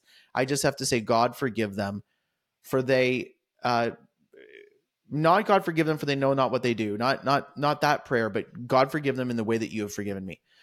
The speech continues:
Number two, two practical pieces of, of advice. Just stop talking about them. Don't gossip about them. Don't stew on the situation. We really true can, truly can give forgiveness. But what Tim and I really want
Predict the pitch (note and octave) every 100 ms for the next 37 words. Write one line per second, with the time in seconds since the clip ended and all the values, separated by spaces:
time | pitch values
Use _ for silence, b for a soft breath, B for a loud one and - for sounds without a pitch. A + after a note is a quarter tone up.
0 | b b - C#3+ D#3 G3+ F3 - F#3+ F3
1 | E3+ F#3+ F3 F#3 F3 F3+ D#3+ - D3 D3+
2 | C#3+ E3 G#3 - C#3 D3+ - C#3+ - D#3+
3 | E3 F#3 F3 E3+ F3 F#3+ A3+ - _ _
4 | _ _ _ _ - C3 D3 C3+ C#3 C#3+
5 | D#3+ D#3 D#3 D3+ D#3 D#3+ G3+ A3+ - C#3+
6 | C#3+ - - C#3+ C3+ B2+ B2 - A2 F#2
7 | - - - A#2+ E3+ A3+ C4 G3+ G#3 G#3
8 | G3+ - E3+ D#3+ D#3+ C3 B2 B2 B2+ _
9 | _ _ _ - - F3 E3+ F3 D3+ C#3
10 | C3 A#2 A2+ G2 - D3 - B B E3
11 | - D#4+ D#4 C#4 A#3+ G3+ E3 F#3+ F3 C#3
12 | E3+ G3+ F#2+ - -